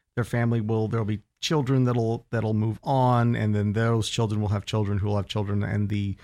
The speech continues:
generally from the founding, um, whomever that, that founding family member who sets it up, they want there to be a level of protection, wealth, and sort of pass along, um, their, their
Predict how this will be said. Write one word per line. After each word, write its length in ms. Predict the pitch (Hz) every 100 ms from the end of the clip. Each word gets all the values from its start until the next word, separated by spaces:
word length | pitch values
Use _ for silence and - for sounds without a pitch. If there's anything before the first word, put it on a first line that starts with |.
| - _ _ - - 113
generally 340 | 131 123 117
from 140 | 117 107
the 80 |
founding, 500 | - 110 107 104 101 - -
um, 220 | 101 98
whomever 320 | 120 113 101
that, 160 | 98 -
that 280 | - 104 -
founding 320 | 110 104 98
family 260 | - 104 104
member 220 | 104 98
who 100 | 95
sets 300 | - 95 -
it 40 |
up, 100 | 101
they 140 | 107 101
want 320 | 104 107 101
there 140 | 104
to 80 | 98
be 420 | 92 101 98 92 - _ _ _ -
a 40 |
level 200 | 107 98
of 60 | 101
protection, 520 | 101 - 98 - 107
wealth, 300 | 101 98 -
and 100 | 98
sort 180 | - 110
of 40 |
pass 280 | - 92 -
along, 440 | 101 92 92 98 98
um, 440 | 95 92 95 98 - _ _ -
their, 200 | 104 -
their 340 | 107 98 95